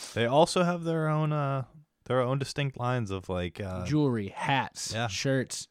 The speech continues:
Speaker 2: They got a sick logo. You can use code plunge, you know, or you can use code <laughs>
Speaker 1: Claude.
Speaker 2: You can use
Speaker 1: It's been
Speaker 2: code,
Speaker 1: a while since that
Speaker 2: or you can
Speaker 1: happened.
Speaker 2: use code hood. You can use code sam P C. All the Inner Circle is sponsored by Official Clothing. They're our homie.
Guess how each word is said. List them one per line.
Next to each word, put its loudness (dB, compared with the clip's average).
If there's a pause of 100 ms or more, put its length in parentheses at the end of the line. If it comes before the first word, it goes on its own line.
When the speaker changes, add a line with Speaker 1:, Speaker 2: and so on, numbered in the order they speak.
(400)
Speaker 2:
They 6
got 8
a 4
sick 2
logo. 4
You 4
can 6
use 8
code 6
plunge, 2 (340)
you 4
know, 4
or 8
you 8
can 2
use 6
code 0 (360)
<laughs> 0 (560)
Speaker 1:
Claude. -2 (420)
Speaker 2:
You 6
can 6
use 10
Speaker 1:
It's 0
been 6
Speaker 2:
code, 12
Speaker 1:
a 12
while 12
since -2
that 2
Speaker 2:
or 6
you 8
can 2
Speaker 1:
happened. 8
Speaker 2:
use 8
code 10
hood. 12
You 4
can 6
use 6
code 4
sam 4
P 6
C. 4
All 10
the 10
Inner 8
Circle -2
is -4
sponsored -2
by -6
Official -6
Clothing. -4
They're 2
our 0
homie. -4